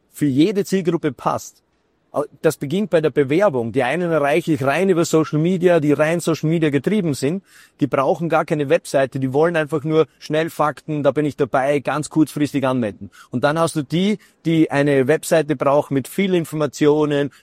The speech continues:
die rechtzeitig buchen, das planen. Das heißt, du hast komplette Gegensätze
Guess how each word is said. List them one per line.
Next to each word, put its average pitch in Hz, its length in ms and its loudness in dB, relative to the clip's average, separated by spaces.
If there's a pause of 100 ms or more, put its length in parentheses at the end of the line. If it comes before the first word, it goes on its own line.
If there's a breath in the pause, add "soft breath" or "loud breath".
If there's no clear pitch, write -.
die 147 100 2
rechtzeitig 151 560 0
buchen, 156 600 -4
das 135 160 -4
planen. 123 400 -2
Das 123 120 -6
heißt, 143 200 -2
du 147 60 -4
hast 147 180 -6
komplette 170 440 -4
Gegensätze 139 680 -2